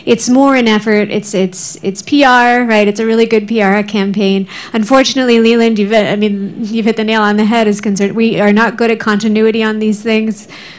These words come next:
We continue to shift our messaging, and I think that, you know, has a very negative effect on perceptions of what we are doing in the region and whether we have a strategy at all to bring to bear.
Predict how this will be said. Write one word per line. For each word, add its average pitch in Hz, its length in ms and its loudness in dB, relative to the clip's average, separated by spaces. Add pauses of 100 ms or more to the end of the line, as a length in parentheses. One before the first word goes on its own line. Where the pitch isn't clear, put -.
We 208 500 0
continue 226 420 0
to 220 100 0
shift 214 380 -2
our 214 100 2
messaging, 202 720 0
and 190 300 -2
I 190 120 2
think 196 260 -2
that, 190 340 -4
you 208 140 -4
know, 196 80 0
has 196 200 0
a - 20 -4
very 196 200 0
negative 190 380 -2
effect 202 300 -4
on 190 180 -2
perceptions 196 540 -4
of 180 180 -4
what 196 220 -2
we 196 160 0
are 185 120 0
doing 196 420 0
in 185 100 -2
the 185 100 -4
region 190 360 -2
and 196 120 -2
whether 180 220 -4
we 185 100 -4
have 180 140 -2
a 190 60 -4
strategy 180 580 -2
at 180 60 -2
all 185 260 -2
to 196 140 -14
bring 196 200 -4
to 190 100 -6
bear. 180 380 -2